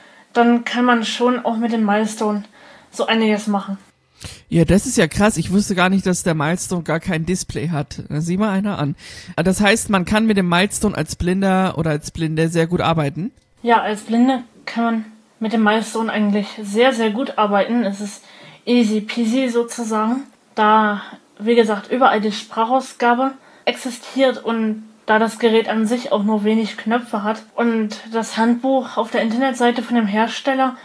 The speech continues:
Speaker 1: das ist auch sehr gut beschrieben. Da ist sehr gut alles aufgeführt, was wann passiert. Und ja, dadurch, dass das Gerät auch immer akustische Signale zurückgibt, wenn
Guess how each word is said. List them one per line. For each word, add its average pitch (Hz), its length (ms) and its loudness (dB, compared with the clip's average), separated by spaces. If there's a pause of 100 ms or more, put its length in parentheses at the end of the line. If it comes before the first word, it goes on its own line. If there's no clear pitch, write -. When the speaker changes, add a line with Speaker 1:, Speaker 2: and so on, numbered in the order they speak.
(340)
Speaker 1:
das 240 200 -6
ist 226 180 -6
auch 226 440 0 (580)
sehr 226 260 2
gut 240 240 -4
beschrieben. 240 640 2 (520)
Da 214 100 4
ist 214 300 0
sehr 233 180 4
gut 240 380 -6
alles 226 500 -2 (460)
aufgeführt, 247 840 0 (120)
was 226 360 0
wann 240 300 2
passiert. 262 800 0 (440)
Und 226 440 -2 (220)
ja, 202 280 2 (280)
dadurch, 233 500 2
dass 233 180 -2
das 220 200 -10
Gerät 240 340 2
auch 214 180 0
immer 226 380 2 (160)
akustische 254 720 -2
Signale 220 540 4
zurückgibt, 214 540 -4
wenn 214 320 0